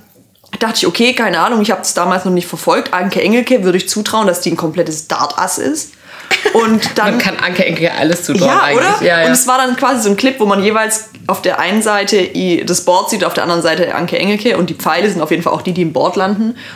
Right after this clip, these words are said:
Speaker 1: Und, ähm, dann hab ich das nochmal nachgeguckt und tatsächlich war es ein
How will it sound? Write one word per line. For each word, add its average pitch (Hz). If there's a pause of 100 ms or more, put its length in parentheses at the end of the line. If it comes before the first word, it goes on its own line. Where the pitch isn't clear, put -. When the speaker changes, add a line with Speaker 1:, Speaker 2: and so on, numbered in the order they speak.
(120)
Speaker 1:
Und, 185
ähm, 175
dann 165 (180)
hab 175
ich -
das 170
nochmal 160
nachgeguckt 170
und 160
tatsächlich 170
war 156
es 156
ein 151